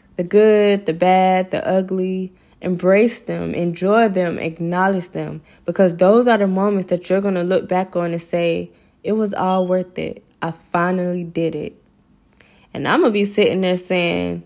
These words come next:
"We were all waiting. We were always ready for you to make your mark.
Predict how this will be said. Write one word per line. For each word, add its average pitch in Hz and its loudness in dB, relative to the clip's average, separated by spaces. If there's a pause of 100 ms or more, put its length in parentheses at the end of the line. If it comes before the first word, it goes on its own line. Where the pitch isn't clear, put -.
(160)
"We 196 -2
were 226 2
all 185 -2
waiting. 165 -4 (600)
We 202 0
were 190 4
always 202 4
ready 185 0
for 185 -6
you 180 -2
to 170 2
make 175 -4
your 170 0
mark. 165 -4